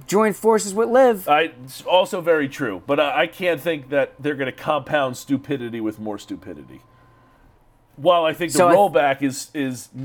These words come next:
Speaker 2: is, we've talked about that. I don't like the rollback anyway. I, I think they're gonna put it on hold with all the upheaval on it. Now this merger,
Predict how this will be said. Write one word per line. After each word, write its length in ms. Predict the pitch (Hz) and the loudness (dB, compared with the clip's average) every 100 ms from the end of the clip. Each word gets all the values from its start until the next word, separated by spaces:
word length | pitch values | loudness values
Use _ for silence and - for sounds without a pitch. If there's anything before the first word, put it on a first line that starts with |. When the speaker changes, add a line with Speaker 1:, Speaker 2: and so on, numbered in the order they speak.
| 139 _ | -14 _
Speaker 2:
is, 220 | 143 110 123 - _ _ _ _ _ _ _ | -12 -12 -14 -20 _ _ _ _ _ _ _
we've 220 | 127 151 | -2 0
talked 260 | 147 123 - | 0 -2 -2
about 260 | 98 104 | -4 -4
that. 200 | 117 117 | -2 -2
I 60 | 127 | 0
don't 140 | 120 | -2
like 160 | 117 113 | -4 -6
the 100 | 110 | -6
rollback 520 | 110 107 98 107 104 | -4 -4 -4 -4 0
anyway. 480 | 165 156 110 110 113 - _ _ _ _ _ 135 139 - | 0 0 -2 -2 -4 -12 _ _ _ _ _ -20 -20 -2
I, 200 | 156 151 - | 0 0 0
I 140 | 190 | 0
think 240 | - 185 170 | -2 -8 -8
they're 100 | 165 | -2
gonna 200 | 156 143 | 0 0
put 200 | 170 170 | -2 0
it 80 | |
on 160 | 147 139 | 0 0
hold 280 | 139 131 120 | 0 0 -2
with 100 | 123 | -4
all 260 | 131 151 | 0 2
the 120 | 170 165 | 2 0
upheaval 580 | 147 160 156 139 139 | -4 -4 -8 -2 2
on 240 | 127 117 117 | 2 2 -4
it. 140 | 123 - | -8 -10
Now 440 | 131 139 151 165 | -6 -4 0 0
this 240 | 147 143 | -2 -6
merger, 580 | 131 127 120 110 117 110 | -6 -6 -6 -8 -8 -10